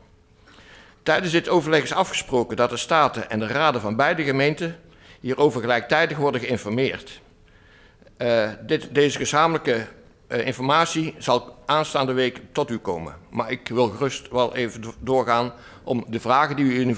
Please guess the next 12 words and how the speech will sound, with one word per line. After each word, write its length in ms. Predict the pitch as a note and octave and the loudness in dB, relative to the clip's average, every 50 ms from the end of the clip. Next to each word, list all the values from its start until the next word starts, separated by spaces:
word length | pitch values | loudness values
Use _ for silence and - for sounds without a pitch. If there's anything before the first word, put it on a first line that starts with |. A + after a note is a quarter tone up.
| - - | -4 -10
u 180 | - B2 B2+ B2 | -6 -2 -2 -2
heeft 260 | A2 A#2 C3+ C3+ - | 0 0 0 -2 -2
gesteld, 460 | - A#2+ - C#3+ B2+ A#2+ B2+ - - - - A#2+ | -6 -8 0 2 2 2 2 -2 -10 -12 -8 -2
daar 240 | B2 A#2+ A#2 A2+ G#2+ | 2 4 4 4 4
vast 320 | - B2 A#2 - - - - | 2 0 -2 -2 -6 -12 -8
een, 180 | B2 A#2 A2+ A2 | -4 -4 -2 0
eh, 160 | A2+ A2+ G#2 - | 0 -2 -2 -2
antwoord 320 | - C3 - - A2 - | -4 -4 -2 -2 -6 -6
van 160 | - F#2+ F#2+ - | -6 -10 -12 -10
op 180 | - - - - | -10 -12 -10 -8
te 100 | - A#2 | -8 -6
dichten. 320 | G2+ F#2 - - - - | -6 -8 -12 -12 -20 -20